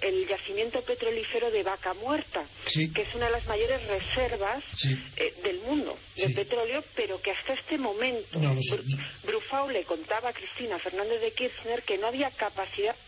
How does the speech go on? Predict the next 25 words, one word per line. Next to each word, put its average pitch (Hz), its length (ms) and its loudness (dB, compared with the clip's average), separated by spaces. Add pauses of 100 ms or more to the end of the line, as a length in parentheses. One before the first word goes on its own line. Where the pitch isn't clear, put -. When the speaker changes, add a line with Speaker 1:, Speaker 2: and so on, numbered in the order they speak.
Speaker 1:
técnica 247 500 -2
para 202 220 0
extraer 208 380 0
el 208 40 -4
petróleo. 131 400 2
Speaker 2:
Exactamente, 131 320 4
no 131 100 2
puede. 147 280 2 (840)
Speaker 1:
Y 285 140 2
cuando 175 360 -2
Cristina 240 440 -2
Fernández 254 360 0
de 247 140 0
Kirchner 214 500 -2
acude 226 460 0
a 185 40 2
una 196 400 2
reunión 196 340 0
internacional, 240 760 0 (320)
es - 220 -2
el 311 140 4
presidente 285 640 2
de 214 220 0
Exxon, 262 520 -2 (440)
Speaker 2:
Sí. 120 180 2